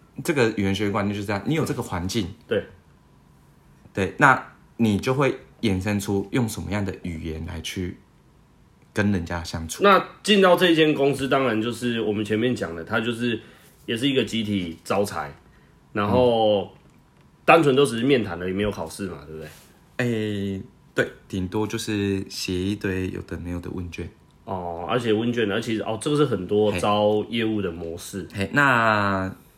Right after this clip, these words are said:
Speaker 1: 那个时候其实很看主管。
Speaker 2: 嘿。
Speaker 1: 所以那时候主管其实，我们记得那时候我们面试，我们那一间那个主管，他总共是有六个人面试。
Speaker 2: 对。
Speaker 1: 加我。
Speaker 2: 嘿。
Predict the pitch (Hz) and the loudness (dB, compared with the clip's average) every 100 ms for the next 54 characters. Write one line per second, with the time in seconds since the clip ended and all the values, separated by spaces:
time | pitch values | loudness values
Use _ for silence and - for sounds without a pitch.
0 | - _ _ - 147 107 101 104 - 98 | -20 _ _ 0 2 2 0 0 0 -2
1 | 92 - 113 104 95 85 82 87 - - | -2 -6 -2 -2 -2 -8 -8 -12 -14 -20
2 | - 104 85 - _ - - 120 151 135 | -12 -10 -10 -18 _ -6 0 2 2 2
3 | 107 107 98 101 82 95 95 92 90 - | 2 2 -2 -2 -4 -6 -4 -2 -2 -4
4 | 95 87 87 123 110 90 95 104 101 90 | -6 -4 -4 -2 -2 -2 -2 -4 -4 -6
5 | 87 85 90 107 98 - 98 92 - - | -6 -6 -4 -2 -4 -2 -2 -2 -6 -16
6 | - 90 87 98 95 98 92 101 92 - | -8 -4 -2 -2 -2 -2 -2 -2 -4 -6
7 | 80 85 90 92 90 82 87 87 95 - | -6 -6 -6 -10 -10 -8 -10 -8 -8 -10
8 | - _ _ - 107 - - - 95 85 | -16 _ _ -2 -2 -2 -10 -8 -8 -8
9 | - 92 - _ - 113 87 - _ _ | -10 -14 -18 _ -8 -4 -4 -8 _ _
10 | - 98 92 92 - - - 98 | -4 0 0 -2 -10 -20 -12 -10